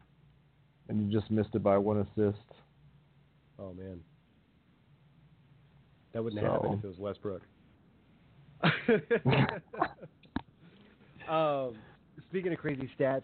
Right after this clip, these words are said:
Speaker 2: uh, y-, you've been following along with Dame Lillard.
Speaker 1: Oh God, he's been going nuts.
Speaker 2: Yeah, I mean, a-, and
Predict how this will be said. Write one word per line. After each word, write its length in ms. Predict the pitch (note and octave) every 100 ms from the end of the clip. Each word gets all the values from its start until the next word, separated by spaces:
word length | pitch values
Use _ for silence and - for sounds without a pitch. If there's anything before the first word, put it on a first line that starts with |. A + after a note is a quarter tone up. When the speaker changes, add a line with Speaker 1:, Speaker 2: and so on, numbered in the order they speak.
| -
Speaker 2:
uh, 180 | A#2+ A2
y-, 400 | A2 A#2+ A#2+ A#2+ A2+
you've 100 | G#2+
been 140 | A#2 G#2
following 260 | A#2 A#2+
along 280 | A2 A2 A2+
with 160 | A#2 G2+
Dame 240 | G2+ G#2
Lillard. 320 | G2 F#2+ A2 C3+ - - - - - - - - - - -
Speaker 1:
Oh 160 | A#2+ A2+
God, 240 | A2+ A#2+
he's 160 | B2 B2
been 260 | A#2+ G#2 G2+
going 440 | A2 G#2 F#2+ F#2+
nuts. 300 | A2+ B2 G#2+ - - _ - - _ _ _ _ _ _ A#2+ A2
Speaker 2:
Yeah, 240 | A#2+ A2 F#2+ A#2+
I 80 | A#2+
mean, 320 | A#2+ A2 G2 - _ _ _ _ _ _ _ _ _ _ _ -
a-, 40 | D3+ A#2+
and 500 | E3 C#3+ A#2+ A2 G#2